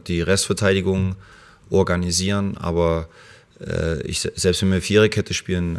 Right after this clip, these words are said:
ähm, äh, kommen wir in Konstellationen, wo wir zu dritt aufbauen wollen. Und also die Übergänge sind ja dann einfach auch immer wieder, äh, sehr schleichend.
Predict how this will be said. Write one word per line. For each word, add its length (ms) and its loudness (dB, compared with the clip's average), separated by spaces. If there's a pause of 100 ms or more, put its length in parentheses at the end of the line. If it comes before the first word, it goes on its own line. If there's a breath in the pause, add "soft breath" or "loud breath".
ähm, 380 -4
äh, 200 -4
kommen 220 0
wir 40 2
in 60 0
Konstellationen, 800 0
wo 100 2
wir 80 -2
zu 160 -6
dritt 240 -2
aufbauen 460 0
wollen. 340 2
Und 300 -8
also 320 -4 (480 loud breath)
die 100 -4
Übergänge 480 2
sind 160 0
ja 100 2
dann 360 -2 (420 soft breath)
einfach 400 -4
auch 160 -2
immer 280 2
wieder, 1080 -2
äh, 520 -20
sehr 180 -2
schleichend. 440 -2